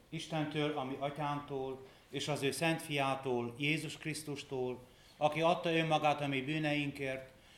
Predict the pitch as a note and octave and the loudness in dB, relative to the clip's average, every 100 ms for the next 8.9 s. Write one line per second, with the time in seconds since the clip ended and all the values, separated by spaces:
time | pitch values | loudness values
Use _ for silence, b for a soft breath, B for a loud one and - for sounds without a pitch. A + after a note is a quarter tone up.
0 | B B2+ - F#3+ F3+ D#3 D#3 D3+ D#3+ C#3+ | B -6 -2 0 2 2 2 0 0 2
1 | D3 D3 C3+ C#3 C#3+ D3 C#3+ C3 B2+ A#2+ | 2 2 0 2 4 4 4 2 2 2
2 | B2+ E3 D#3 - D3+ C#3+ C3+ B2 A#2 A#2 | 2 2 0 -2 0 2 2 0 -2 -2
3 | A#2 A2+ B B B - F3 - F3 E3 | -4 -8 B B B -6 -4 0 2 4
4 | D#3+ D#3 C#3+ - C3 C3+ D3 D3 C#3 B2 | 4 2 -2 -2 -2 2 2 2 0 0
5 | A#2+ A#2+ D#3 D3+ D3 D3 D3 - C3+ C3 | -2 -2 -2 0 0 0 -4 -2 0 0
6 | B2+ A#2+ - B - - B2+ C#3 A#2+ A2+ | -2 -8 -14 B -16 -4 -2 0 -2 -2
7 | D#3 D#3 D3 C#3 C3+ A2+ A#2 D#3 D#3 D3+ | -4 0 0 0 -2 -4 -2 -2 -2 -2
8 | D3 A#2+ A2 G#2 F#2+ - - F2 | -4 -4 -4 -6 -8 -10 -8 -8